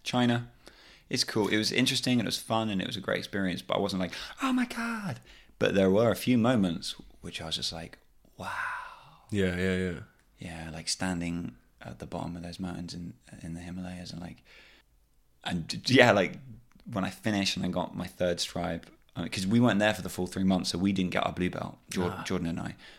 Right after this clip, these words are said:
Speaker 1: But, um, or Jordan and me?
Speaker 2: I don't
Speaker 1: I
Speaker 2: fucking know.
Speaker 1: never know. I never know. Um, but I got my third stripe, which is like,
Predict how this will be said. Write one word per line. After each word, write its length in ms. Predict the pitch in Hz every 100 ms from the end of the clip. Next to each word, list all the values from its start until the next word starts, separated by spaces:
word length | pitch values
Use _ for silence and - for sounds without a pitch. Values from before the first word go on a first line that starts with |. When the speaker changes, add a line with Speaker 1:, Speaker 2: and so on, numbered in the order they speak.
| _ -
Speaker 1:
But, 160 | 90 87
um, 360 | 87 87 85 - -
or 60 |
Jordan 220 | - 98 95
and 120 | 85
me? 240 | 95 131 - _ _ _ _ _ -
Speaker 2:
I 80 | 92
don't 100 | 92
Speaker 1:
I 100 | 71
Speaker 2:
fucking 360 | - - 131 120
know. 40 |
Speaker 1:
never 180 | 131 135
know. 380 | 127 131 143 101
I 80 | 104
never 240 | 117 143
know. 440 | 156 156 160 107 85 - - - - _ -
Um, 400 | 98 92 92 92 - - - - - - - - - - -
but 320 | 101 95 - -
I 80 | 92
got 160 | -
my 80 | 90
third 320 | 92 92 87
stripe, 480 | 85 - 95 - - - _ _ _ _ _ _ _ -
which 180 | 82 -
is 140 | -
like, 320 | 80 80 -